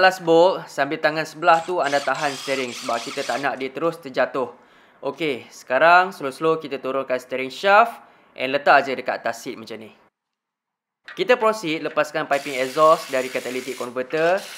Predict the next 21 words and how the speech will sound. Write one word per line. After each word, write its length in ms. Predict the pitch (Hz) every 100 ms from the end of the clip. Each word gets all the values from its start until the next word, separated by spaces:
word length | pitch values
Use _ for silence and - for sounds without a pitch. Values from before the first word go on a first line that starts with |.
| - -
Cuma 240 | 156 165 170
ada 80 | 180
dua 160 | 175
biji 240 | 170 160 180
bolt 320 | 180 185 131
je 160 | 135 117
saiz 240 | - 135 120
empat 160 | 120 107
belas 240 | 131 113
kiri 160 | - 117
kanan 320 | 120 120 110
anda 160 | 107 110
kena 160 | 110
buka. 240 | 110 - - _ _ _ _ _
Sekarang 480 | - 165 220 233
kita 160 | - 156
akan 160 | 139 151
buka 400 | 147 139 127 123
mounting 400 | 127 135 143 131
sebelah 320 | 131 123 131
tepi. 320 | - 127 107